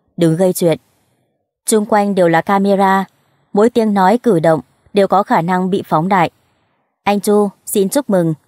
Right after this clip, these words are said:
Lâm Đường dâng lên một nụ cười mỉa mai, rồi chào hỏi với Chu Hàn. Không ngờ hắn trả lời, Giang Quân vòng tay ra, ôm lấy vai cô. "Đi." Trước khi tiết mục bắt đầu quay,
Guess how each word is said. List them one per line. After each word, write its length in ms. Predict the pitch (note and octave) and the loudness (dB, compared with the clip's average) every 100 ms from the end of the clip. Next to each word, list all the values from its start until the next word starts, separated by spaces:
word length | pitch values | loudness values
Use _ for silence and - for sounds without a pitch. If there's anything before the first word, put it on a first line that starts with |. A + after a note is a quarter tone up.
| _ _ _ _ - | _ _ _ _ -4
Lâm 220 | A3 A3 | -2 0
Đường 260 | G3 F3+ F3+ | 2 2 0
dâng 140 | G#3+ | -2
lên 180 | G#3 G3+ | 0 0
một 220 | F#3+ F3 | -2 -2
nụ 140 | F3+ | -4
cười 260 | E3+ F#3+ E3+ | -2 0 0
mỉa 220 | F3 F3 | 0 0
mai, 340 | D#3+ F#3+ G3 F#3+ _ _ _ | -2 -2 -2 -4 _ _ _
rồi 300 | G3 G3 F#3 | -2 0 0
chào 240 | - F#3 | 0 0
hỏi 260 | F3 F#3 D3+ | 0 0 0
với 180 | D3 F#3 | 0 -2
Chu 180 | - F#3+ | 0 -2
Hàn. 340 | F3+ D#3 C#3+ - _ _ _ _ _ _ | 0 0 -2 -6 _ _ _ _ _ _
Không 240 | - A3+ | -4 -2
ngờ 200 | G#3+ F#3+ | 2 2
hắn 200 | E3+ F3 | 2 0
trả 180 | G#3 G#3+ | 0 0
lời, 320 | D#3+ D#3 D3+ D3 _ _ _ | 2 0 0 -4 _ _ _
Giang 200 | - G3 | -4 -4
Quân 260 | G3 F#3+ F#3 | 0 -2 0
vòng 240 | F3 E3 | 0 0
tay 200 | G3+ G3 | 0 -2
ra, 260 | G3 F#3 F#3 - _ | 0 0 -2 -6 _
ôm 180 | - F3 | -2 0
lấy 140 | E3 F#3+ | 0 0
vai 220 | G3+ F#3+ | 0 -2
cô. 320 | F#3+ F#3 F#3 _ _ _ _ _ _ - | 0 0 0 _ _ _ _ _ _ 0
"Đi." 260 | F#3 G#3 F#3+ _ _ _ _ _ _ _ _ | 2 2 -2 _ _ _ _ _ _ _ _
Trước 180 | B3+ B3+ | -4 -2
khi 140 | A3+ | 0
tiết 180 | A3 C4+ | 0 0
mục 200 | A3+ F3+ | 0 0
bắt 160 | A3 A#3+ | -2 0
đầu 160 | F#3+ | 0
quay, 320 | D#3+ F#3 F#3+ | 2 0 0